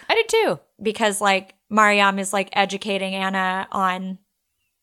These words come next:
Speaker 2: like, what they do.
Speaker 1: Yeah.
Speaker 2: And I learned a little bit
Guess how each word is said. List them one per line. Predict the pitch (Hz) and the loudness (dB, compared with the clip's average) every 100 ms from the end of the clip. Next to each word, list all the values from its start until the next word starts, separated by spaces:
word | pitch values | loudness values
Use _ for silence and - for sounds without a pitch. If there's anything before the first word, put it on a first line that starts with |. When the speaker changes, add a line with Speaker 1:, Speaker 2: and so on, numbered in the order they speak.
| _ _ _ _ _ _ _ _ | _ _ _ _ _ _ _ _
Speaker 2:
like, | 202 202 | -10 -4
what | 196 190 - - | 0 -2 -2 -6
they | 190 190 185 185 185 | -4 -4 -6 -8 -4
do. | 262 294 - _ _ - | -4 -4 -10 _ _ -2
Speaker 1:
Yeah. | 202 - _ _ _ | -2 -4 _ _ _
Speaker 2:
And | 240 | 4
I | 302 | 6
learned | 381 403 | 4 2
a | 247 | 2
little | 269 247 | 2 2
bit | 214 190 | 2 2